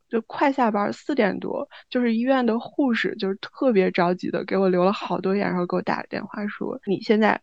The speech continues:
赶快回到我们的急诊去抽血，就是你那个指标已经是在一个非常危险，可能会危及到生命的程度。”那当时我根本没有这个意识，因为我那医生当时也就说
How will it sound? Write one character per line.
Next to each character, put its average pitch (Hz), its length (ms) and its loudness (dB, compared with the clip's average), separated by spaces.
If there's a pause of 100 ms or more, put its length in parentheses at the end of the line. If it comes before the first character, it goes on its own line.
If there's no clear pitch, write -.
(160)
赶 175 180 2
快 208 220 2
回 175 220 2
到 180 100 4
我 185 60 4
们 170 100 0
的 165 140 0
急 - 240 -4
诊 180 280 2
去 - 220 -4
抽 185 280 -2
血， - 280 -4 (380)
就 220 140 4
是 214 80 4
你 185 140 2
那 180 100 4
个 214 140 6
指 175 180 -4
标 180 300 2
已 175 140 -4
经 180 340 -2
是 180 320 0
在 185 220 2
一 175 120 4
个 185 160 0
非 220 160 2
常 175 300 -2
危 196 180 4
险， - 280 -4
可 - 120 -10
能 180 160 -6
会 202 220 0
危 214 160 4
及 196 120 -6
到 185 200 2
生 262 260 -2
命 285 160 0
的 190 140 0
程 - 260 -6
度。” - 60 -20 (340)
那 262 60 0
当 285 180 4
时 294 160 0
我 196 220 6
根 226 140 -4
本 262 120 -2
没 202 80 -2
有 208 160 -2
这 196 120 -2
个 196 120 0
意 240 140 -8 (220)
识， - 400 -4
因 277 160 0
为 311 100 2
我 214 160 0
那 208 240 -2
医 269 80 -2
生 320 220 0 (240)
当 214 180 0
时 214 120 -2
也 196 100 2
就 180 160 0
说 190 440 -2